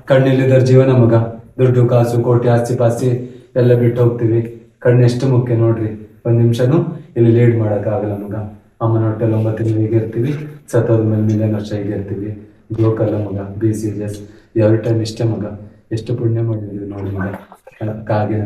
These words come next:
ಕೆಪ್ಪೆನ ಜೀರ್ಣ ಆಗ್ಬೇಕಿತ್ತು, ಏಳು ಜನ ಪುಣ್ಯಕ್ಕೆ ಈ ಒಂದು ಭೂಮಿಲಿ ಮನುಷ್ಯನಾಗಿ ಹುಟ್ಟಿದೀವಿ. ಇನ್ನು ಹುಟ್ಟೋದೆಲ್ಲ ಸುಳ್ಳು ಮಗ, ಇರೋದು ಇದೊಂದೇ ಜನ್ಮ ಇರ್ಬೋದು.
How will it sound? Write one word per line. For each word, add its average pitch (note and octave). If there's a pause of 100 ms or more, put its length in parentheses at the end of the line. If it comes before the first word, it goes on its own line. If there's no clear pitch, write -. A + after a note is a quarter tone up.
ಕೆಪ್ಪೆನ G#2+
ಜೀರ್ಣ G#2
ಆಗ್ಬೇಕಿತ್ತು, - (480)
ಏಳು G#2+
ಜನ G#2
ಪುಣ್ಯಕ್ಕೆ G#2+ (380)
ಈ G#2+
ಒಂದು G#2
ಭೂಮಿಲಿ G#2
ಮನುಷ್ಯನಾಗಿ G2+
ಹುಟ್ಟಿದೀವಿ. F#2+ (380)
ಇನ್ನು G#2+
ಹುಟ್ಟೋದೆಲ್ಲ G#2+
ಸುಳ್ಳು A2
ಮಗ, F#2+ (500)
ಇರೋದು G#2
ಇದೊಂದೇ G#2
ಜನ್ಮ F#2+ (100)
ಇರ್ಬೋದು. F#2+